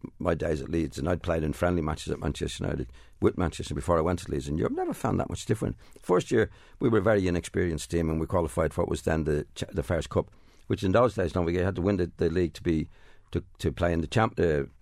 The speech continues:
the Champions League. So the second and third and fourth teams got into, it was a very, very difficult cup to win. It wasn't a Mickey Mouse. It wasn't like the Europa Cup.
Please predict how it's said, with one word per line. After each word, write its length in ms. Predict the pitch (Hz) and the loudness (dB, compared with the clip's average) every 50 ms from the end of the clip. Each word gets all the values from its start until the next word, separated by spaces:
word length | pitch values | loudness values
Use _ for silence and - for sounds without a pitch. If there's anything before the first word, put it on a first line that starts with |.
| - - - - | -20 -20 -12 -10
the 80 | - | -2
Champions 360 | - 131 135 139 - 92 - | 2 4 4 4 2 -2 -4
League. 180 | 69 67 60 - - - - - - - - - - - - - - - - - | -4 -8 -8 -8 -12 -16 -16 -18 -18 -20 -20 -20 -20 -20 -20 -18 -18 -16 -12 -4
So 240 | - 113 104 95 92 - - - | 2 4 4 4 2 -2 -10 -4
the 80 | - - | -2 2
second 280 | - 143 135 - 123 107 | 2 2 4 4 2 2
and 80 | 90 | 2
third 200 | - 113 113 104 | 2 2 2 2
and 100 | 90 87 | 2 2
fourth 240 | - 107 117 117 113 | 2 2 2 2 2
teams 300 | - 71 64 65 65 - - - - - - | 0 -2 -2 -2 -4 -6 -10 -16 -20 -12 -2
got 160 | - 98 101 | 0 2 4
into, 200 | 104 98 95 - | 4 2 2 0
it 60 | - - | 0 0
was 100 | 95 117 | 2 2
a 40 | 131 | 2
very, 220 | - - 233 220 139 | 2 4 4 4 4
very 280 | 104 104 104 98 87 | 4 4 4 4 2
difficult 400 | 73 - 120 - - - 80 73 | 2 0 0 0 2 -2 -2 -2
cup 260 | - - 85 - - - - | 2 0 0 0 0 -12 -8
to 100 | - 87 | -2 0
win. 260 | 80 123 160 160 113 69 | 2 4 4 2 2 0
It 100 | - - | -2 0
wasn't 260 | 120 117 104 110 101 | -2 0 2 2 2
a 40 | 95 | 2
Mickey 240 | 101 95 - - | 0 0 -2 0
Mouse. 200 | 85 95 95 87 90 | 0 2 0 0 0
It 40 | 107 | 0
wasn't 220 | - 120 107 110 | 0 2 4 2
like 120 | 104 92 | 2 2
the 100 | 101 98 | 0 -2
Europa 380 | 82 78 80 95 113 131 - - | 0 2 2 2 2 2 0 -4
Cup. 240 | - - 78 69 - | -4 -4 -6 -6 -6